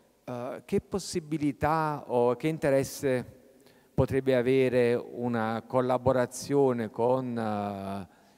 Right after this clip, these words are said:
il Museo del Cairo? Perché suppongo che lì siano andati a finire questi, questi pezzi.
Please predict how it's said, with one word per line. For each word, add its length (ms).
il 120
Museo 300
del 200
Cairo? 640
Perché 240
suppongo 380
che 120
lì 160
siano 280
andati 240
a 40
finire 500
questi, 480
questi 380
pezzi. 540